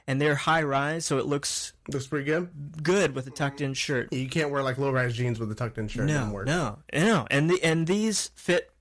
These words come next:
Speaker 1: again, these are fitting my style. I, I, I work, uh, with my hands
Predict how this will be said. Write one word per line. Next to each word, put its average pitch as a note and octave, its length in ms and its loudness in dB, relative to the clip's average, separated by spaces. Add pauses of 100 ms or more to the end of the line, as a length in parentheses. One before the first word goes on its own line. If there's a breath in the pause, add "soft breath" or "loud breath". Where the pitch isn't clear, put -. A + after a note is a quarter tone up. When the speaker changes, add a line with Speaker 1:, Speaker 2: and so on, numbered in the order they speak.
(100)
Speaker 1:
again, E3 320 2
these D3 220 0
are D3 160 -2 (1120)
fitting F#3+ 460 -2
my C#3+ 120 0
style. C3+ 420 2
I, C#3+ 220 2 (180)
I, F3 40 0 (480)
I D3 120 2
work, C#3+ 380 -4 (360)
uh, A#2+ 460 2
with - 180 -6
my A#2 100 -2
hands C#3+ 600 -2